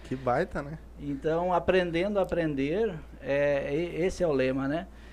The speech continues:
Speaker 2: Então, aí, é claro, é, a contribuição, mas parte de quem participa do movimento, e o Alan, então,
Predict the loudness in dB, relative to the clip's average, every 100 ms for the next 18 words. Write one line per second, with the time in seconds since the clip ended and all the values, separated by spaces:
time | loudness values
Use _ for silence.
0 | -18 -18 -14 -2 0 2 4 4 4 4
1 | 6 6 2 2 0 0 -2 -4 -6 -4
2 | -4 -4 -4 -4 -2 2 4 2 -2 -2
3 | -2 -2 -8 -2 0 2 -2 -10 -8 -4
4 | -4 -4 -4 -6 -6 -10 -8 -6 -6 -6
5 | -6 -6 -6 -6 -8 -12 -14 -10 -6 -4
6 | -6 -8 -12 -12 -12